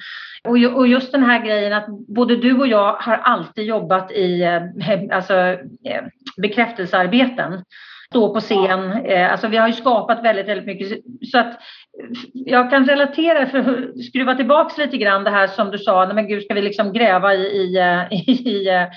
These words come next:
Speaker 1: i sumpan? Eh, hur gör
Speaker 2: Mm.
Speaker 1: man då?" För att, eh, när man jobbar som artist så måste man ju tänka stort. Man måste ju tänka många människor, man måste tänka stor publik och så vidare, eller många små publiker, men man måste ändå tänka,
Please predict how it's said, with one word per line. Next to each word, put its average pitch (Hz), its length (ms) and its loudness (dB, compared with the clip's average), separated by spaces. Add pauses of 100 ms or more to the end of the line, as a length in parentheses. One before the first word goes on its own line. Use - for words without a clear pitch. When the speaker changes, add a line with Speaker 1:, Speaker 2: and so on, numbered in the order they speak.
Speaker 1:
i 240 80 -2
sumpan? 208 720 0 (360)
Eh, 190 260 -2
hur 240 100 2
gör 214 140 2
Speaker 2:
Mm. 202 140 4
Speaker 1:
man 208 200 -2
då?" 214 380 0 (300)
För 254 220 2
att, 240 300 0
eh, - 840 -20
när 247 120 0
man 247 120 2
jobbar 269 240 0
som - 140 -2
artist - 580 -6 (360)
så - 160 -2
måste 254 360 0
man 302 120 2
ju - 60 -8
tänka 339 280 -2
stort. - 440 -10 (520)
Man 233 100 2
måste 262 340 0
ju 269 60 -2
tänka 320 340 0
många 247 360 2
människor, 196 480 -2
man 202 120 2
måste 240 260 -2
tänka 240 560 0 (160)
stor 240 440 0
publik 196 440 0
och 208 80 -4
så 214 100 -8
vidare, 190 420 0
eller 208 380 0 (140)
många 220 420 2
små 185 320 -2
publiker, 214 540 -2
men 214 140 -2
man 226 140 2
måste 240 240 0
ändå 226 220 0
tänka, 190 600 -2